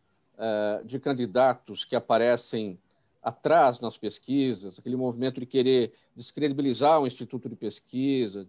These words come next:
de descredibilizar a própria pesquisa de uma maneira geral, é, é completamente diferente daquele que tá na frente. Como é que se lida com isso? É, porque, num determinado momento, o jogo pode virar, aquele que criticou a pesquisa passa a estar na frente.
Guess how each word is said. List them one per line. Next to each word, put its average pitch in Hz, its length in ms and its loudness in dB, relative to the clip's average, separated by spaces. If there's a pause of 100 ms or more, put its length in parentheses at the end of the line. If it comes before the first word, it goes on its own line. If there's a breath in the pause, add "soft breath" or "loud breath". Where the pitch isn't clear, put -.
de 113 140 -14
descredibilizar 131 960 0
a 117 80 0
própria 151 540 2
pesquisa 123 600 -6
de 101 80 -10
uma 120 160 -4
maneira 120 560 2
geral, 107 640 -2 (480)
é, 107 880 2
é 110 80 -14
completamente 180 520 -4
diferente 180 400 2
daquele 170 280 -2
que 165 120 -6
tá 151 180 -2
na 143 100 -4
frente. 107 440 -6
Como 139 220 -8
é 160 60 -4
que 160 160 -16
se - 180 -10
lida 131 420 -2
com 107 220 -10
isso? 120 480 -6 (440)
É, 117 240 0
porque, 180 380 -4 (240)
num 165 420 -4
determinado 127 460 2
momento, 156 440 0
o 165 40 -4
jogo 135 300 0
pode 131 260 0
virar, 123 280 2
aquele 208 280 -2
que 196 120 -18
criticou 185 480 -10
a 190 40 -6
pesquisa 170 540 -10
passa 165 400 -2
a 147 40 -8
estar 139 300 -4
na 123 140 -10
frente. 139 680 -8